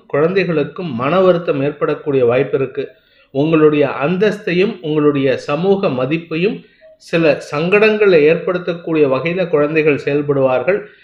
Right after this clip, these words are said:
அவர்களிடம் கடுமையான வார்த்தைகளை பேசி அவர்கள் மனதை காயப்படுத்தும் விதமான சூழ்நிலை இருக்கிறதுனால சற்று நிதானத்தோட இருங்க, அவசரப்படாதீங்க.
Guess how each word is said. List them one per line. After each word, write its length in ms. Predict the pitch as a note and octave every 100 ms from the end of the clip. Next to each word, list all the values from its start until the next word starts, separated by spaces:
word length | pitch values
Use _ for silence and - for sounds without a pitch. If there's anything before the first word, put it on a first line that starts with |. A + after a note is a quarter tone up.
| _ -
அவர்களிடம் 640 | B2+ E3 D#3+ E3 G#3 A3+ -
கடுமையான 600 | D3 E3 G3 G3 G3 G#3+
வார்த்தைகளை 580 | D#3+ D#3 D#3+ F3+ E3+ C#3+
பேசி 400 | - D3 D#3+ G3+ G3
அவர்கள் 360 | C3+ C#3+ C#3+ C3+
மனதை 380 | A#2 C#3+ F3 E3
காயப்படுத்தும் 800 | - C#3+ D#3+ F#3 F3 D#3 - C#3
விதமான 320 | C3 D3+ D#3 D#3+
சூழ்நிலை 460 | - C#3+ D3 C3+ B2+
இருக்கிறதுனால 640 | C3+ C#3 C#3+ B2 A#2 C#3+ - - - _ _
சற்று 280 | D3 D3 C#3+
நிதானத்தோட 680 | B2 C#3 F3 F#3+ F#3+ F3+ F3+ E3
இருங்க, 280 | C#3+ D3 F#3 -
அவசரப்படாதீங்க. 1000 | - D#3+ E3+ E3+ D#3+ C3 C3 B2+ B2+ D#3